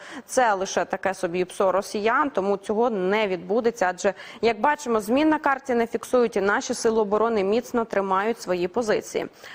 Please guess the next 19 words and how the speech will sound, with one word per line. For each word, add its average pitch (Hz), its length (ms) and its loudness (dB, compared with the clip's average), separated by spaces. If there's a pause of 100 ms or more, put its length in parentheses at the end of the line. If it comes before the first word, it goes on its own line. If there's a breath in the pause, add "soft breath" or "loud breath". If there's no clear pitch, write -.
(220 loud breath)
Також 254 340 2
на 240 120 2
Лиманському 247 580 0
напрямку 233 540 2
були 214 220 2
безуспішні 214 800 0
наступальні 208 640 0
дії 190 260 2
в 170 80 -2
районі 202 440 0
Білогорівки, 233 1000 2
що 220 220 0
на 214 280 2
Луганщині. 202 760 0
Також 208 440 0 (340 loud breath)
нагадаю, 220 500 2
що 202 180 0
активні, 214 600 2
дуже 208 520 2